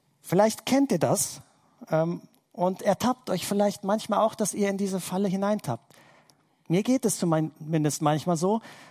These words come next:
dass ich mich dabei ertappe, dass ich einfach nur meine Wünsche zu Jesus bringe.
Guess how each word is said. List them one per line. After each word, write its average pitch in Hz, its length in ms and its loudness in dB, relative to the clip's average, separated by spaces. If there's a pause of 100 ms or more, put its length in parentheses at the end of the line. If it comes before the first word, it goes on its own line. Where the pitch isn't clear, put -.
(180)
dass 160 180 0
ich 156 100 0
mich 185 200 -4
dabei 180 260 2
ertappe, 165 560 -2 (640)
dass 147 160 -4
ich 170 160 -4
einfach 190 260 0
nur 196 160 0
meine 175 320 2
Wünsche 240 340 0
zu - 140 -6
Jesus 131 360 -4
bringe. 113 360 -10